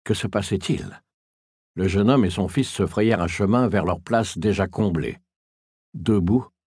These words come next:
au fond du bassin, le plongeur avait sorti un couteau à lame crantée du fourreau accroché à sa cuisse. Un geste anormal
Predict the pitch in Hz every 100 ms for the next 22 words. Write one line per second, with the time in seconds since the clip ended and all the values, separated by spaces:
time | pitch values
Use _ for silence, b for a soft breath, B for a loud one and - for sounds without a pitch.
0 | - 110 - 123 113 101 76 82 - 92
1 | 92 - _ _ - 110 - 120 120 135
2 | 107 101 107 117 - 123 107 - 110 131
3 | 107 92 95 90 - - 92 113 107 -
4 | 104 - 117 92 92 78 - 85 - 76
5 | 76 76 - 73 - - - _ _ _
6 | _ _ 113 120 113 147 151 120 104 92
7 | 101 117 117 101